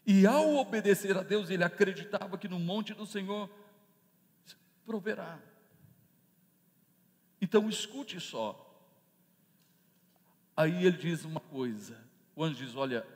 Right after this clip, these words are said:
em você, Abraão." Aquilo que ele havia dito em Gênesis capítulo doze, ele agora está dizendo em Gênesis vinte,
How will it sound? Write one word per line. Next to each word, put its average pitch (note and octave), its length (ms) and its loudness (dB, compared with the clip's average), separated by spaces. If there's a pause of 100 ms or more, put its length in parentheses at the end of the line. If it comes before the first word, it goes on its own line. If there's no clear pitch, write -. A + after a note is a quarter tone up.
(280)
em G3+ 220 0
você, D#3 540 -8
Abraão." F#2 520 -6 (960)
Aquilo D4 800 -2
que C4 180 -4
ele G#3+ 120 -4
havia F#3 260 -2
dito F#3 300 -6
em F3 100 0
Gênesis F#3+ 560 -4
capítulo F#3+ 460 -8
doze, D#3 720 -10 (1300)
ele F3 140 4
agora E3+ 240 0
está F3 160 -4
dizendo E3 580 -4
em D#3+ 120 -6
Gênesis D3 640 -10
vinte, D#3+ 360 -14